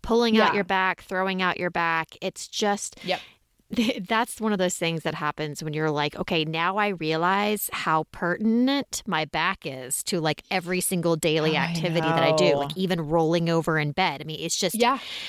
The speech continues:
Speaker 2: Oh,
Speaker 1: it's
Speaker 2: yeah.
Speaker 1: so, so painful. It was really
Speaker 2: It
Speaker 1: funny
Speaker 2: is.
Speaker 1: because this morning I, I was talking to a friend about that who was struggling with some sciatica right now. And I
Speaker 2: Mm-hmm.
Speaker 1: was telling her how, I don't know if you remember, I did, I,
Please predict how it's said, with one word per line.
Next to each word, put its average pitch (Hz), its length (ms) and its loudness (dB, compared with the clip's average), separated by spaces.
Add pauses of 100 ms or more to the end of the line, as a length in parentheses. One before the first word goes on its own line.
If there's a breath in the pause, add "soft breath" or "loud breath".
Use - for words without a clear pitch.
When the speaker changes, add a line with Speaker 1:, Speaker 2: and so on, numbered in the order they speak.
(180 loud breath)
Speaker 2:
Oh, 190 100 0
Speaker 1:
it's 180 140 2
Speaker 2:
yeah. - 80 2
Speaker 1:
so, 190 840 2
so 165 580 0
painful. - 760 -4 (160)
It 214 100 2
was 202 140 0
really 269 320 -2
Speaker 2:
It 185 120 -8
Speaker 1:
funny 208 420 0
Speaker 2:
is. 180 60 -2
Speaker 1:
because 180 280 -2
this 180 200 -2
morning 180 680 0 (180)
I, 170 260 -2 (220)
I 233 260 -6
was 277 140 -2
talking 214 340 -2
to 165 120 0
a 143 40 -4
friend 262 300 -2
about - 220 -4
that 147 240 -2
who 165 140 -8
was 151 200 -2
struggling 156 600 -2
with 156 100 -2
some - 180 -4
sciatica 151 720 -2
right 214 220 -2
now. 233 320 2 (480 loud breath)
And 170 480 0
I - 20 0
Speaker 2:
Mm-hmm. 180 60 0
Speaker 1:
was 175 100 -2
telling 214 320 -2
her 165 140 2
how, 156 260 -2
I 214 60 -4
don't 330 160 -2
know 214 100 2
if 175 100 -2
you 170 100 -4
remember, 165 360 0
I 175 140 -2
did, 190 380 0 (180)
I, 170 100 -2